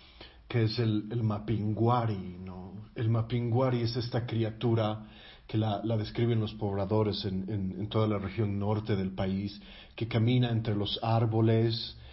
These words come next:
es más alta que un hombre, está cubierta de, de pelos, no es agresiva, se aparece siempre cuando está solo y cuando es de noche. Algunas descripciones hablan de, de un solo ojo en el pecho,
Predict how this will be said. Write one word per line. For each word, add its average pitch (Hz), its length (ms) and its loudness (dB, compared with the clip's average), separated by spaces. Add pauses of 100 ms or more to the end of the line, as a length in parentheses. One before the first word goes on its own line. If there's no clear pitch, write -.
(200)
es 107 200 -2
más 120 340 0
alta 127 400 2
que 127 120 0
un 117 120 4
hombre, 123 380 4
está 113 260 -2
cubierta 113 600 2
de, 95 300 -2 (320)
de 101 160 -2
pelos, 123 920 0
no 107 220 0
es 107 160 0
agresiva, 113 680 2
se 113 120 -2
aparece 110 320 0
siempre 117 320 0
cuando 107 220 -2
está 104 220 -4
solo 113 400 2
y 107 60 2
cuando 101 280 0
es 104 80 -2
de 101 80 0
noche. 117 560 0 (380)
Algunas 120 320 4
descripciones 117 720 2
hablan 117 340 4
de, 101 160 0
de 101 380 -4
un 123 180 2
solo 110 320 2
ojo 117 420 2
en 101 60 0
el 95 220 -2
pecho, 120 540 0